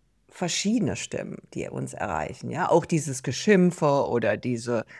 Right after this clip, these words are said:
die Abwertung oder auch sowas Suffisantes oder Zynisches. Manchmal kann man's ja gar nicht so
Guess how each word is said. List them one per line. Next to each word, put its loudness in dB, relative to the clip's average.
die 4
Abwertung 4
oder -2
auch 0
sowas -2
Suffisantes 2
oder -4
Zynisches. 2
Manchmal -2
kann -4
man's 0
ja -4
gar -6
nicht -14
so -18